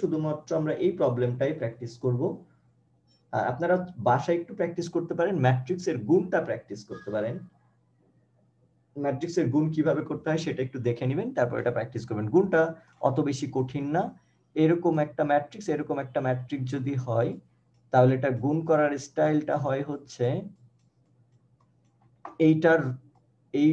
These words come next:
এই position, এই position গুণ করতে হয়, এই পজিশনের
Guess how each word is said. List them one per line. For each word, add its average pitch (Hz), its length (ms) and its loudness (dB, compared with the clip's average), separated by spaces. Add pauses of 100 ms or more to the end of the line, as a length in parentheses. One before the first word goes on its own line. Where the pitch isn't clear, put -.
(140)
এই 170 200 6
position, 160 440 4
এই 160 160 2
position 147 460 -2
গুণ 135 180 0
করতে 131 320 0
হয়, 143 240 2 (640)
এই 143 100 2
পজিশনের 147 580 -2